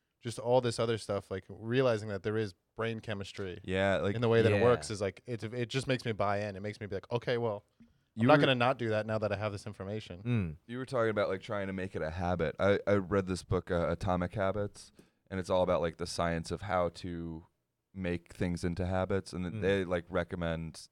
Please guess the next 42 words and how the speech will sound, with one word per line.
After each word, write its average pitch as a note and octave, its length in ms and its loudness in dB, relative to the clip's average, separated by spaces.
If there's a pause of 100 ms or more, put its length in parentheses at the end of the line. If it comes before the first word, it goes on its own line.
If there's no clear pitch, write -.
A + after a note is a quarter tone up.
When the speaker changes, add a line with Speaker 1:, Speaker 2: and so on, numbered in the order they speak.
(120)
Speaker 2:
stuff - 360 -4
like, D#2 280 -2 (160)
like, G2 120 -2
if G2 100 0
you're F#2+ 100 -4
trying G2 240 0
to F2+ 60 -8
start F2 240 -2
writing F2 320 2
every D#2+ 260 -2
day, D2+ 340 0 (380)
have F#2+ 200 2
your F#2 120 -4
coffee E2+ 440 -4
while D#2+ 200 -2
you're D#2+ 120 -4
writing E2+ 400 -2
because D#2+ 640 -10
the - 80 -12
coffee, E2 460 -4 (120)
the F2+ 100 -10
caffeine E2+ 440 -2
gives E2 180 -6
you D#2+ 120 -4
a D#2 60 -6
dopamine D#2+ 500 -6
reward, D#2 540 -6 (280)
and A#2+ 420 -4
then E2 200 2
Speaker 3:
Mm. C#2+ 220 -4 (160)
Speaker 2:
that, E2+ 300 0 (1400)
that G#2 160 6
association F#2 680 -4
in E2+ 100 -8
your E2 120 -8
brain E2 320 -4
makes D#2 300 -8
you D#2+ 260 -10
wanna D#2 300 -8
do D2+ 200 -10
it. - 140 -14
Like, F#2+ 220 -4